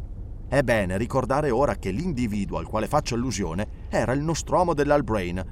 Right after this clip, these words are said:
un tale Harley Gurley, nativo dell'isola di Wight, di quarantaquattro anni, di statura media, tarchiato e vigoroso, con le braccia scostate dal corpo,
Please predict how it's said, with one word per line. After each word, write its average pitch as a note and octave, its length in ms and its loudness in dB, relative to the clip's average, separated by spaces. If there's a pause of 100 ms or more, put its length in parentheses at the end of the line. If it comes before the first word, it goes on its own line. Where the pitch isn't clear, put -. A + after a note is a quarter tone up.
(140)
un F#3 180 2
tale G#2+ 360 4
Harley D#3 380 2
Gurley, F2+ 420 2 (200)
nativo B2 400 -2
dell'isola D#3 440 0
di D#3+ 120 -2
Wight, E2 440 -2 (160)
di G3+ 120 -6
quarantaquattro F#3 760 0
anni, E2+ 420 0
di G2 120 -8
statura G2+ 340 -2
media, G#2+ 380 0
tarchiato D3 560 0
e - 20 4
vigoroso, G#2 560 0 (240)
con B3 160 -2
le F3+ 140 0
braccia G3+ 320 0
scostate F3 480 0
dal D#3 180 0
corpo, F2+ 460 -2